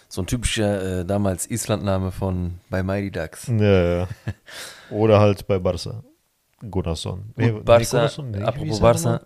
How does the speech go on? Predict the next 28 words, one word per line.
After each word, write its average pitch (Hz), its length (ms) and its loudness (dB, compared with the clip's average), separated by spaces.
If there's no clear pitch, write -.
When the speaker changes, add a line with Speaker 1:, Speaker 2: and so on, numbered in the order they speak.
Speaker 1:
wer? 127 140 0
Speaker 2:
Gudjonsson. 156 720 0
Speaker 1:
Gudjonsson, 117 460 2
ja. 95 140 -8
Speaker 2:
Aber 104 140 0
hieß 104 160 -2
er 104 100 4
nicht 98 200 -4
auch 135 120 -2
mit 139 120 -4
Vornamen 135 420 -4
Gunnar? 156 340 -4
Nee. 90 300 -2
Speaker 1:
Weiß 87 320 -10
ich - 100 -8
nicht. - 320 -12
Speaker 2:
Ich - 100 -8
find's - 160 0
ja 113 60 2
auch 110 180 2
geil, 110 160 6
dass - 340 -2
er, 151 440 4
sein 104 220 0
Vater 160 500 0
und 107 120 -2
seine 104 200 2
Kinder 127 460 0